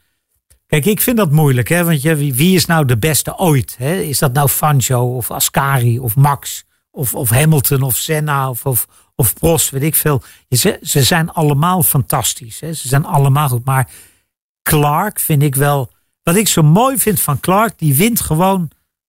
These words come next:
met een Lotus Cortina en stapt in de Formule één auto en wint de Gold Cup.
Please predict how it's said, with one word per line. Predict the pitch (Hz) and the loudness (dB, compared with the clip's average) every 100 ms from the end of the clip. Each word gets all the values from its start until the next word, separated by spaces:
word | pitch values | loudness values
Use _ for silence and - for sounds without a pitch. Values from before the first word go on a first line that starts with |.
| _ | _
met | 151 147 | -2 2
een | 147 | 2
Lotus | 170 202 156 - | 2 0 -2 -2
Cortina | 143 - 180 185 175 170 | -2 0 2 2 2 -2
en | 170 | -4
stapt | 131 180 170 | -2 -2 -2
in | 160 | -2
de | 135 | -2
Formule | - 139 135 | 0 0 2
één | 160 | 2
auto | 156 147 139 147 | 2 2 2 2
en | |
wint | 127 139 | 4 2
de | 127 | 0
Gold | 123 117 | -4 -6
Cup. | - | -8